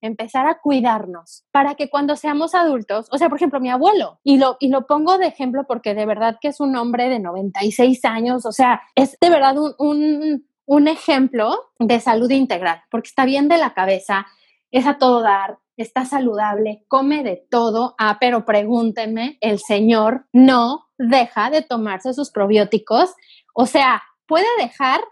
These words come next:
de ver Netflix, pero el probiótico <laughs> es el probiótico. Y él, o sea, de verdad, ¿eh? Es más,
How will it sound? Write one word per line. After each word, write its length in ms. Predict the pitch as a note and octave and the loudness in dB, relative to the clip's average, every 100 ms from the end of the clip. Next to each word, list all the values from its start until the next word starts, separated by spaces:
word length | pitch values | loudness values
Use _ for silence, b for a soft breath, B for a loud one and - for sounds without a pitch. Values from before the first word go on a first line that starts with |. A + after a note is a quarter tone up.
| _ | _
de 260 | A3+ A#3+ A#3+ | -6 -2 0
ver 300 | C4 D#4 - | 0 0 -2
Netflix, 720 | C4+ C4 - A3+ A3 - _ | -4 -4 -6 -8 -8 -10 _
pero 260 | B3 B3 C4 | 0 2 2
el 120 | B3+ | 2
probiótico 600 | C4+ C#4+ F#4 A4+ B4 - | 2 2 2 4 2 2
<laughs> 200 | C5+ C5+ | -2 0
es 200 | D4 - | -2 -2
el 140 | F4+ F#4+ | -2 -2
probiótico. 640 | G#3+ G3+ G#3+ A3+ A#3+ - | -2 -2 -2 -6 -12 -6
Y 80 | G#3 | -4
él, 180 | C4 E4+ - | -2 -4 -8
o 80 | |
sea, 160 | - G3 | -2 -2
de 60 | F#3 | -2
verdad, 340 | F#3 A#3+ A3+ | 0 0 0
¿eh? 180 | F3+ D4 - | -4 -8 -4
Es 140 | C4+ | 0
más, 220 | D#4 B3+ | 0 0